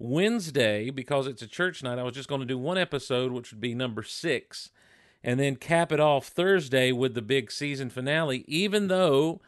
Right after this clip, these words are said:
even though my good friend Lethargic Chewy is rocking and rolling with a Mando watch-along over at geekoutonline dot com slash cantina in Chewy's Cantina.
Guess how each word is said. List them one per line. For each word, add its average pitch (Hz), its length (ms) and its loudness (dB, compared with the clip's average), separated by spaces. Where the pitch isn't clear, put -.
even 208 460 0
though 143 520 0
my 139 180 -4
good 143 300 -4
friend 147 340 -4
Lethargic 143 560 -2
Chewy 139 540 -2
is 120 300 -2
rocking 147 420 0
and 147 180 -2
rolling 143 460 2
with 127 260 0
a 120 100 -6
Mando 135 480 0
watch-along 127 720 -2
over 123 440 -2
at 113 280 -2
geekoutonline 120 720 -4
dot 117 200 -4
com 113 260 -6
slash 113 360 -4
cantina 131 580 -6
in 113 180 -6
Chewy's 123 400 -6
Cantina. 117 640 -4